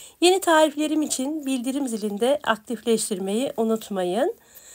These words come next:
Soru, görüş ve önerilerinizi de bana yorumlar kısmından lütfen yazın.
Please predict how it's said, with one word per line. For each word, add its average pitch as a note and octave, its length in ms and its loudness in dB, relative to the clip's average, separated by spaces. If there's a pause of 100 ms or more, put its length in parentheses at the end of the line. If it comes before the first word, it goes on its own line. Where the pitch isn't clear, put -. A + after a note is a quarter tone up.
(220)
Soru, F#4 320 2
görüş D#4 320 0
ve D4 80 2
önerilerinizi C4+ 720 2
de A#3+ 120 0
bana B3 180 0
yorumlar C4+ 500 2
kısmından A3 580 -2
lütfen B3+ 320 -2
yazın. A#3 500 0